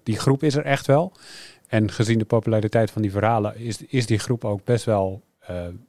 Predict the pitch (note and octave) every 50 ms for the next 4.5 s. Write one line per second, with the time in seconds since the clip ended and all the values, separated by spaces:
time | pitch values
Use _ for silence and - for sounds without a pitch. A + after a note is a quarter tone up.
0 | _ _ A2 A2+ G#2 G#2 G#2 A2+ A#2+ D#3 D#3+ - - - - C3+ C3 A2 - A2+
1 | G#2+ - G2+ G2+ - - G2+ - A2 G2+ A2 D3+ - _ - - - - - -
2 | - - - _ G#2+ G#2+ G2+ G2 G2+ G#2 G2+ G2 - - C#3+ C3+ A#2 F#2+ A2 F#2+
3 | F2 - F#2+ F#2 F#2+ G2+ C#3+ - _ - - - - - - - _ _ _ -
4 | A#2 A2+ A2 G#2+ G#2 G2+ G#2 G#2 A2